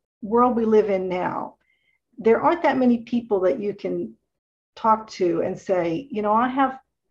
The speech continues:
I have questions about God," or "I have, I have, um, had the spiritual experience." They've done studies and people sometimes won't talk about their religious or spiritual experiences, even with,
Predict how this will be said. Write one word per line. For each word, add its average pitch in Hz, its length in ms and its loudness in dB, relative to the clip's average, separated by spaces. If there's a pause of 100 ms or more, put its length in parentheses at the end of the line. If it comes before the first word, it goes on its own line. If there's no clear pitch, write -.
(240)
I 226 60 -10
have 269 200 -6
questions - 520 -6
about 170 320 -2
God," 175 300 -6
or - 100 -2
"I 208 60 0
have, 220 300 -4 (360)
I 196 100 -10
have, 196 400 -6
um, 156 380 -6 (880)
had 226 160 -4
the 208 80 -2
spiritual 214 540 0
experience." - 840 -6 (960)
They've 226 320 -2
done 240 220 2
studies 277 460 0
and 214 100 0
people 269 240 -6
sometimes 220 500 -2
won't 220 260 -2
talk 247 280 0
about 190 340 0
their 190 120 0
religious 208 480 0
or 190 60 -4
spiritual 240 560 -4
experiences, 175 640 -8
even 208 320 -4
with, 196 380 0